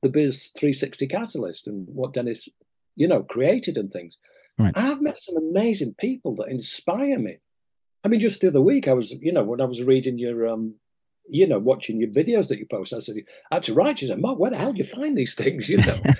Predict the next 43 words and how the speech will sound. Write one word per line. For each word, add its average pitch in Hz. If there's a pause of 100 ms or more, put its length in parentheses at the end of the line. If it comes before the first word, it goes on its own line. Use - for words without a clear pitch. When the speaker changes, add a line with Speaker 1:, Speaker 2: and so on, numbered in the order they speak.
(120)
Speaker 2:
<laughs> 220 (220)
Speaker 1:
because, 233
it, - (160)
you 294
know, 285
it's 185
nice 247
to 226
get 170
up 135
and 113
smile. 185
And 165
I 185
think 190
you 185
share 170
that 156
same 156
passion 139 (100)
in 131
as 135
much 135
as, 131
I 170
mean, 165
the 165
little 170
teaser 135
that 131
you 135
put 135 (320)
on 131
your 131
profile 175
on 107
LinkedIn, 107
you 160
know, 139
hope 131
you -
can 113
Speaker 2:
Yeah. 98